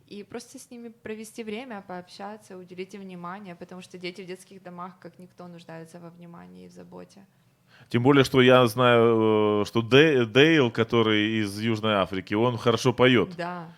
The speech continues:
Speaker 1: да.
Speaker 2: А, поэтому это вдвойне будет и полезно, и приятно, и вдохновлять детей заниматься
Speaker 1: Да.
Speaker 2: музыкой.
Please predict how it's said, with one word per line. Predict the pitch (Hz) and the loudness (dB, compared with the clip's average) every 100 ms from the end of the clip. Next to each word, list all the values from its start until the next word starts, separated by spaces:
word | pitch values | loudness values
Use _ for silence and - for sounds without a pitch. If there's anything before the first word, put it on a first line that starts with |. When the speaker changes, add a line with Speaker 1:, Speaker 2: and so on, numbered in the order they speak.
| - - | -20 -20
Speaker 1:
да. | 185 180 | -16 -8
Speaker 2:
А, | 170 107 | -2 0
поэтому | 107 139 143 147 | 4 4 6 2
это | 135 | 0
вдвойне | 120 143 156 147 | 0 2 4 4
будет | 120 110 107 104 117 | 2 0 -4 -2 0
и | 110 110 107 104 - | 0 2 2 2 2
полезно, | 120 143 135 120 | 4 4 4 2
и | 110 | 0
приятно, | 117 117 135 147 139 117 | 0 4 6 6 4 0
и | 110 107 104 101 | 2 2 2 0
вдохновлять | 92 107 113 110 117 104 | -2 -4 -2 2 2 0
детей | 107 123 113 | -4 0 0
заниматься | 104 107 107 117 107 110 | 0 -6 -2 0 0 -4
Speaker 1:
Да. | 120 | -2
Speaker 2:
музыкой. | 139 135 135 135 131 | -2 -2 0 0 0